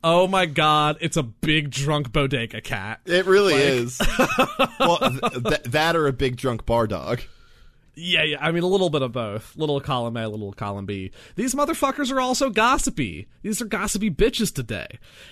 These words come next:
Speaker 1: Alehouse Drakes gossip endlessly, perched in hiding places throughout busy taverns. They overhear many stories and often trade in information,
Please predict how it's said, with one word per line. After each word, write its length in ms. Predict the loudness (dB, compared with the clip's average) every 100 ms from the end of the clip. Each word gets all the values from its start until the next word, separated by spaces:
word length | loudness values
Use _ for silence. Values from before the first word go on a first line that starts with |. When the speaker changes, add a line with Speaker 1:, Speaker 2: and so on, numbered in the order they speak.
| -4
Speaker 1:
Alehouse 380 | -2 2 0 0
Drakes 320 | 0 -2 -2
gossip 440 | -2 0 0 0 -2
endlessly, 640 | -2 -2 0 0 -2 -4
perched 400 | 2 4 4 -2
in 80 | -6
hiding 380 | -6 -6 -6 -4
places 420 | -4 -4 -4 -6
throughout 380 | -6 -4 -4 -2
busy 240 | -4 -4
taverns. 520 | -6 -4 -4 -4 -4 -2
They 160 | -4
overhear 580 | -2 0 0 -2 -2 0
many 340 | 2 2 0 0
stories 560 | 0 0 2 0 0
and 100 | 0 -2
often 340 | -4 -2 -2
trade 540 | -2 -2 -2 0 0
in 180 | 0 0
information, 840 | 0 -2 -2 -2 0 0 -2 -6